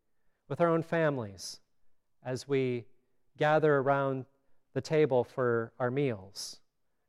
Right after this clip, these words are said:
and as we engage in family devotions. And we, of course, pray as we gather here in God's house in the divine service. Today is the day of prayer. On Wednesday, we begin the forty days of Lent.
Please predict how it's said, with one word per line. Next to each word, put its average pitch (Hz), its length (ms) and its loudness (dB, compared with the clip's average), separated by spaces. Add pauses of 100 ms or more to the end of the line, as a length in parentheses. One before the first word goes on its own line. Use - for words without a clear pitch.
(160)
and 135 160 -6
as 135 220 -6
we 127 320 -2
engage 127 720 -2
in 123 80 -10
family 123 340 -6
devotions. 110 880 -4 (1120)
And 131 140 -6
we, 143 100 4
of 135 120 0
course, 135 300 0
pray 113 500 -4 (680)
as 120 140 -8
we 127 100 -2
gather 127 380 -2
here 120 340 -4
in 110 80 -10
God's 113 340 -6
house 110 580 -8
in 120 80 -12
the 117 60 -6
divine 110 280 -8
service. 101 680 -10 (680)
Today 160 340 4
is 160 180 4
the 135 120 -4
day 110 180 -6
of 104 160 -12
prayer. 117 400 -8 (680)
On 117 80 -10
Wednesday, 139 440 0
we 135 160 2
begin 127 340 -4
the 131 80 -6
forty 131 340 -2
days 127 360 0
of 107 140 -10
Lent. 123 480 -4